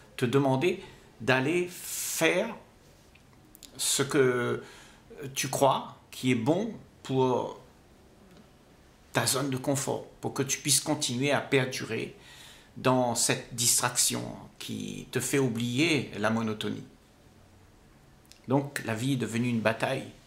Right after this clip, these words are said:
une bataille pour enrayer la monotonie, une bataille pour enrayer, euh, ce que nous ne voulons pas vivre,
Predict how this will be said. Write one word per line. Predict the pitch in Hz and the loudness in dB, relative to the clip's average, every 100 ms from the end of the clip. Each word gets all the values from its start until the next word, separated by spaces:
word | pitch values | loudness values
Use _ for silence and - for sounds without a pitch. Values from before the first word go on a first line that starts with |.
| - - - - - - - - - - | -20 -20 -20 -20 -20 -20 -20 -20 -20 -4
une | 123 120 | 0 2
bataille | 123 127 160 156 - | 2 0 0 -2 -4
pour | 127 120 113 104 - - - - - - - - | -2 0 0 -2 -6 -16 -20 -20 -20 -20 -20 -2
enrayer | - 120 113 - 135 131 147 185 - - - | 4 4 4 2 2 2 4 2 0 -10 -10
la | 101 104 | -4 -2
monotonie, | 107 107 107 110 127 - - - - - - - - - - | 0 -2 -2 -2 -2 -6 -16 -20 -20 -20 -20 -20 -20 -20 -2
une | 120 | 2
bataille | 117 135 165 143 135 | 4 4 2 0 -2
pour | 127 - | -4 0
enrayer, | 131 123 135 135 147 156 127 - - - - - - - | 2 2 2 2 2 2 0 -6 -16 -20 -20 -20 -12 -4
euh, | 110 110 104 - - - - - - - | -2 -2 -4 -6 -12 -20 -20 -20 -20 -4
ce | - - | 2 2
que | 135 139 | 4 4
nous | 123 120 117 | 4 2 2
ne | 113 113 | 2 2
voulons | 107 120 120 | 0 0 2
pas | 139 120 104 | 2 2 0
vivre, | 135 190 - - | -4 -8 -10 -12